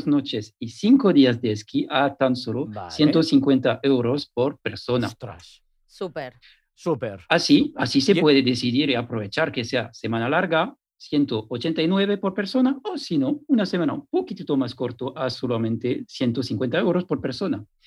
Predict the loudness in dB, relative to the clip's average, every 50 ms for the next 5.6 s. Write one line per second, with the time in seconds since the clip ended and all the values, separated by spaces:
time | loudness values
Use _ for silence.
0 | -20 _ _ -12 -10 -8 -6 -4 -2 -2 -2 -2 -2 -2 -2 -2 -4 -2 -2 -2
1 | -2 0 -2 -2 -2 -2 -4 -4 -6 -8 -10 -12 -16 -20 _ _ _ _ -10 -8
2 | -8 -6 -6 -6 -6 -8 -6 -6 -6 -4 -4 -4 -6 -2 -2 0 2 2 0 0
3 | 0 -2 -2 -2 -2 -2 -2 -2 -2 -2 -4 -8 -2 0 0 0 0 -2 -6 -8
4 | -6 -6 -8 -8 -6 -6 -4 -4 0 4 4 4 4 2 -2 -2 0 0 0 0
5 | 0 -2 -2 -2 -2 -2 -2 -2 -2 -4 -8 _